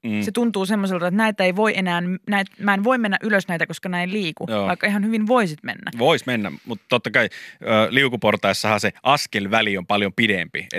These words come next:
Speaker 2: On
Speaker 1: se
Speaker 2: ne.
Speaker 1: niitten nousu, niin se on urheilusuoritus. Mieti, kun sä tosta Finnoon metroasemalla, jos sillä ikinä, jos sille koskaan tulee mentyä, niin siinä vaiheessa, kun sä tulet noitten seitsemänkymmenenkahdeksan metrin pituisten liukuportaiden alapäähän ja huomaat, että ai, nää ei toimi.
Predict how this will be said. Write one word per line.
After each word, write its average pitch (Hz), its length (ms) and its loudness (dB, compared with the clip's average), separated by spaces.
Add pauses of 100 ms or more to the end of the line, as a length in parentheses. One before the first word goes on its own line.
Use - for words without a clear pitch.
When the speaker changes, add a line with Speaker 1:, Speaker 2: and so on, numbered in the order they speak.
Speaker 2:
On 190 80 6
Speaker 1:
se 208 100 6
Speaker 2:
ne. - 0 -
Speaker 1:
niitten 127 380 2
nousu, 101 280 0
niin 95 160 -4
se 131 200 4
on 107 200 4
urheilusuoritus. 92 1000 -2
Mieti, 120 220 4
kun - 80 -8
sä 107 100 0
tosta 104 260 -2 (340)
Finnoon 139 460 0
metroasemalla, 104 760 0
jos 95 120 -4
sillä 104 140 -2
ikinä, 101 300 0 (420)
jos 104 180 -4
sille 107 140 0
koskaan 113 420 2
tulee 104 200 0
mentyä, 98 500 0 (260)
niin 107 120 -4
siinä 120 200 2
vaiheessa, 104 300 0
kun 98 100 -6
sä 104 180 0
tulet 101 160 -4
noitten 107 360 -2
seitsemänkymmenenkahdeksan 98 1400 -2
metrin 87 400 -8 (160)
pituisten 95 400 -6
liukuportaiden 98 640 -2
alapäähän 95 460 2
ja 90 100 -2
huomaat, 101 300 0
että 87 140 -6
ai, 117 160 0
nää 127 180 0
ei 123 120 0
toimi. 113 460 0